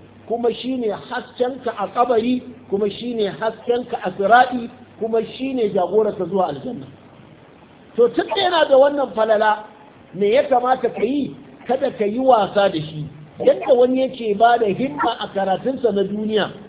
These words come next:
wallahi da yana ba da himma a karatunsa na lahira, Allah kaɗai ya san irin darajar da zai samu tsakaninsa da Allah. Saboda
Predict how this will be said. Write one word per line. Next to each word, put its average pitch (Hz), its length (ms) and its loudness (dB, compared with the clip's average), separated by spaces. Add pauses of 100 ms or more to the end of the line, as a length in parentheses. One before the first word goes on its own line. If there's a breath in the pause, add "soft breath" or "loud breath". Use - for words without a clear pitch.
(200)
wallahi 220 540 2
da 185 100 0
yana 208 280 2
ba 208 180 2
da 190 80 -2
himma 208 560 -4
a 180 60 -8
karatunsa 165 580 -4
na 180 80 0
lahira, 202 500 0 (320)
Allah 208 440 0
kaɗai 240 320 -4
ya 233 100 -2
san 226 200 -2
irin 226 280 -4
darajar 226 320 4
da 180 140 -4
zai 190 180 -4
samu 185 240 -2
tsakaninsa 165 500 -6
da 135 140 -6
Allah. 131 180 -10 (960)
Saboda 262 280 6